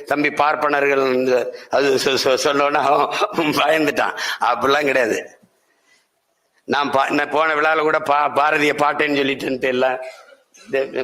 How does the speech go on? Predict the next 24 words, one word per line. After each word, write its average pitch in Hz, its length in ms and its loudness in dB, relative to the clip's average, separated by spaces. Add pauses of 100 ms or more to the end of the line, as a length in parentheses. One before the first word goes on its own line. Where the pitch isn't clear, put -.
(180)
பேசுறாங்க. 123 400 -4 (1400)
அவன் 151 200 2
யாருன்னு 160 400 0
தெரியுமா 139 240 2
உங்களுக்கு? 127 300 0
ஏன் 180 100 -2
அவன் 156 260 0
பாட்டேன்னு 160 320 0
தெரியுமா? 170 220 -2 (720)
அவன் 180 160 0
தெரியுமா? 165 280 -2 (1400)
அவன்கிட்ட 190 500 0
போய் 202 240 2 (960)
சுப்பையா 190 300 0
தாண்டா 165 300 2
ஒரு 127 120 -2
பேரு. 131 240 2 (1080)
அவன் 165 260 2
நம்மாலியா, 208 520 2 (360)
அவன் 147 240 -2
பேரு 185 260 2
சுப்பையா, 170 340 0
பொண்டாட்டி 165 320 -2
பேரு 151 160 0